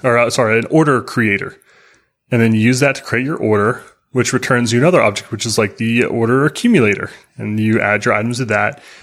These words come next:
which returns to <laughs> you an object called the, uh, you know, the auth maker. And so there's kind of no way for you to get this wrong at that point, right? It guides you via the, the A P I that they provided to doing the right thing.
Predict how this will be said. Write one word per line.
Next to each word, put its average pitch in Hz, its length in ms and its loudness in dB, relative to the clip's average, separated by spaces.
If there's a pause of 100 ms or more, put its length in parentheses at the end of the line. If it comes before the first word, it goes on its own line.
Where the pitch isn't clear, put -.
(120)
which 117 180 -2
returns 120 400 -2
to 139 100 -2
<laughs> - 240 0
you 120 320 2 (260)
an 120 140 -4
object 107 600 -4
called 107 360 -6
the, 113 280 -2
uh, 117 260 0 (340)
you 131 100 -6
know, 110 240 -6 (380)
the 120 80 -4
auth 131 280 0
maker. 101 260 -4
And 104 100 -4
so 143 140 2
there's 143 360 0 (420)
kind 254 200 -2
of 320 80 0
no 151 160 2
way 151 240 2
for - 140 -4
you 120 200 2
to 113 80 -6
get 117 200 -4
this - 220 -6
wrong 131 240 2
at 98 120 -6
that 104 200 -8
point, 107 300 -8
right? 127 200 -4
It 110 260 -6
guides 131 500 0
you 104 360 -6 (380)
via 113 440 0
the, 107 360 -2
the 113 160 0
A - 40 2
P 120 140 -2
I 127 160 0
that 110 100 -2
they 107 100 -4
provided 101 420 -4
to 117 100 -4
doing 113 320 0
the 101 80 -4
right 107 260 -2
thing. 113 340 -6